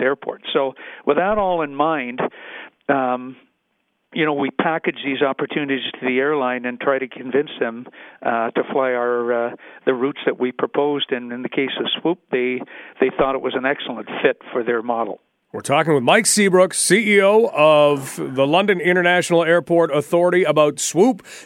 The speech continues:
Speaker 2: joining the ranks in London. And I guess in doing so, and I like your mall analogy, Mike, if we have a mall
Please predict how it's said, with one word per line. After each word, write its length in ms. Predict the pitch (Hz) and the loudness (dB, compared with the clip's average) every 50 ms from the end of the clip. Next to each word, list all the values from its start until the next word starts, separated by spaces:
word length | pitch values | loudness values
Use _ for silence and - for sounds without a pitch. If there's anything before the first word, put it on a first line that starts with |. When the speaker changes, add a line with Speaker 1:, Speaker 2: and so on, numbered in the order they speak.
| _ - 104 | _ -16 -10
Speaker 2:
joining 680 | 110 104 - 147 190 247 262 240 220 214 208 202 190 | -6 -4 2 6 6 6 8 8 6 6 6 6 6
the 80 | 175 | 6
ranks 540 | 170 175 185 180 170 175 190 185 - - - | 6 6 4 4 4 2 2 0 -2 -4 -4
in 340 | 165 143 151 170 196 196 180 | -4 -2 0 2 2 4 4
London. 480 | 180 180 185 202 202 170 151 151 160 - - - - - - - | 4 4 4 4 4 4 2 0 0 -2 -8 -16 -20 -20 -14 -2
And 440 | - 143 160 165 165 170 170 165 165 143 - - - | 2 2 4 4 4 4 2 0 -2 -6 -8 -2 0
I 80 | 175 | 2
guess 240 | 190 214 254 269 - | 4 6 4 4 2
in 340 | 262 190 180 190 190 190 170 | -2 2 4 4 4 4 4
doing 280 | 151 214 269 277 240 190 | 2 2 4 4 2 2
so, 240 | - 180 170 165 | 2 4 4 4
and 140 | 165 165 165 | 4 4 4
I 180 | 165 160 165 180 | 2 2 2 4
like 240 | 190 220 262 220 - | 4 4 4 4 4
your 140 | 185 160 | 2 2
mall 500 | 151 147 151 160 180 214 226 233 214 185 | 4 4 4 4 6 6 6 6 4 4
analogy, 600 | 151 147 147 147 143 143 139 139 139 123 113 135 135 | 4 2 4 4 4 4 4 2 2 0 0 -2 0
Mike, 320 | 131 135 139 147 143 - | 2 4 2 2 0 -2
if 340 | - 139 151 143 - - - | -4 -2 -2 -2 -2 -4 -14
we 500 | 151 139 135 131 147 156 180 208 233 220 | -14 -16 -14 -8 -2 0 2 4 4 2
have 480 | 165 147 180 196 196 208 208 196 170 170 | 2 2 2 2 4 4 2 0 0 0
a 160 | 143 147 147 | 0 0 2
mall 580 | 151 170 196 196 160 147 139 135 139 160 156 | 4 4 4 6 6 6 6 6 4 2 0